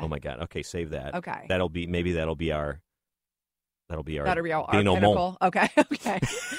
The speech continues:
Speaker 2: 'Cause it is, it's one of my favorite
Speaker 1: <laughs> Oh,
Speaker 2: stories.
Speaker 1: great. Okay,
Speaker 2: Yeah.
Speaker 1: we're gonna use that. Don't let me forget. All right, so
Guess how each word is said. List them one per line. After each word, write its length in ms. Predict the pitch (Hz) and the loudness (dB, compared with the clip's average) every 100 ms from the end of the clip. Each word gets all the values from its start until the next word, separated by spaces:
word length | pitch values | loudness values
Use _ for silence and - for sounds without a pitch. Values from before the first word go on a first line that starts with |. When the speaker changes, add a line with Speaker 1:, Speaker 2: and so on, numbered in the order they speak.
| - - | -8 0
Speaker 2:
'Cause 180 | 233 220 | 4 6
it 100 | 233 | 6
is, 160 | 208 | 4
it's 180 | 202 214 | 0 0
one 160 | 202 190 | 0 0
of 60 | |
my 100 | 185 | -2
favorite 300 | - - - - | -4 -8 -10 -2
Speaker 1:
<laughs> 40 | |
Oh, 40 | 247 | -2
Speaker 2:
stories. 140 | - | 0
Speaker 1:
great. 320 | 180 233 - | 2 2 4
Okay, 220 | 127 135 104 | 2 2 0
Speaker 2:
Yeah. 40 | |
Speaker 1:
we're 120 | 104 | -2
gonna 120 | 101 95 | -4 -2
use 180 | 92 80 | -4 -4
that. 180 | 73 | -8
Don't 140 | - 95 | -4 -6
let 80 | 92 | -4
me 80 | |
forget. 240 | 90 87 - _ _ - | -6 -8 -10 _ _ 0
All 80 | 120 | 2
right, 160 | 110 - | 2 2
so 480 | 147 135 131 127 | 4 6 6 2